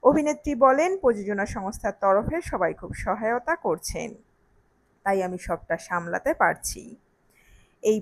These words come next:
পরিস্থিতিতে পাশে থাকার জন্য সবাইকে ধন্যবাদ।" মায়ের এই নতুন যাত্রায় প্রতি মুহূর্তে সকলকে পাশে থাকার অনুরোধ করেছেন কন্যাকুমারী।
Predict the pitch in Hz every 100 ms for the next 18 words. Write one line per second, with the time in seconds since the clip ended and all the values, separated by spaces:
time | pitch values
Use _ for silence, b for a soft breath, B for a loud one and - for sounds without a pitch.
0 | - 202 240 - 294 294 311 320 220 -
1 | 226 220 202 190 - 214 202 233 320 -
2 | 175 175 185 269 254 208 - - - -
3 | - _ _ _ _ _ _ _ _ _
4 | 196 202 196 - 185 185 175 - 185 202
5 | 190 269 269 311 330 208 180 180 190 196
6 | - 320 - 214 - 165 170 - - -
7 | - 185 170 - 180 170 165 - - 170
8 | 170 - 277 359 - 170 160 - 160 -
9 | -